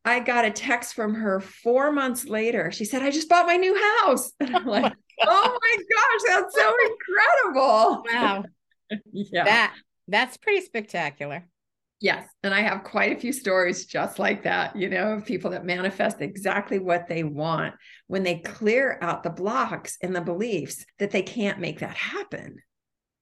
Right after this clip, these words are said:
Speaker 2: Yeah. What a relief.
Speaker 1: Yeah.
Speaker 2: That's incredible. And what an, that's a lot of freedom that comes when you get rid of all that stuff. You can e-, more easily get into alignment with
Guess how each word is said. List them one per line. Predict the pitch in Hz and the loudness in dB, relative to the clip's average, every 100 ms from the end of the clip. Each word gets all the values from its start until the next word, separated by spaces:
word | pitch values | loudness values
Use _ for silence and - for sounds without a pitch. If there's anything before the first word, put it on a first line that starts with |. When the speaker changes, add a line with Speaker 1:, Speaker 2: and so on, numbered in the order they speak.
| _ _ | _ _
Speaker 2:
Yeah. | 175 147 | -4 -2
What | 147 180 247 | -2 -2 -2
a | |
relief. | 220 147 160 180 - _ _ _ _ _ _ | -2 -4 -4 -6 -10 _ _ _ _ _ _
Speaker 1:
Yeah. | 208 294 | -10 -4
Speaker 2:
That's | 180 - 196 | -4 -6 -16
incredible. | 160 - 165 190 147 139 - - - | -16 -6 -6 -6 -8 -12 -14 -20 -6
And | 220 254 | -2 0
what | 320 | 0
an, | 415 - _ | -2 -4 _
that's | 285 320 | -2 -2
a | 427 | -4
lot | 370 330 | 0 0
of | 202 | -2
freedom | - 240 392 349 196 139 156 | -4 -4 -2 -2 -2 -6 -6
that | 180 175 | -6 -6
comes | - 196 185 180 | -4 -2 -2 -6
when | 190 180 | -6 -4
you | 170 | -6
get | 175 208 185 | -4 -6 -2
rid | 220 | -2
of | 269 202 | -2 -2
all | 180 | -2
that | 180 160 - | -2 -4 -8
stuff. | - 185 175 175 _ _ _ _ _ _ | -6 -2 -2 -4 _ _ _ _ _ _
You | 220 208 | -8 -4
can | 240 | -4
e-, | 220 220 208 | -4 -4 -4
more | 220 220 | 0 0
easily | 214 240 254 220 | 0 -2 -2 -4
get | 208 214 208 | -2 -4 -2
into | 202 - 196 | -8 -8 -6
alignment | 185 208 247 190 | -4 -2 -2 -6
with | 170 165 | -6 -8